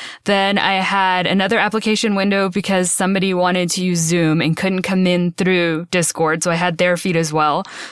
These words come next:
Then I had our, like, high production camera 'cause I wasn't gonna use the camera from the website. We had our mic and audio box that we use for better sound.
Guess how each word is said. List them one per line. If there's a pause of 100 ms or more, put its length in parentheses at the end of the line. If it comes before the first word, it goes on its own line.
(100)
Then
I
had
our,
like,
high
production
camera
'cause
I
wasn't
gonna
use
the
camera
from
the
website. (320)
We
had
our
mic
and
audio
box
that
we
use
for
better
sound.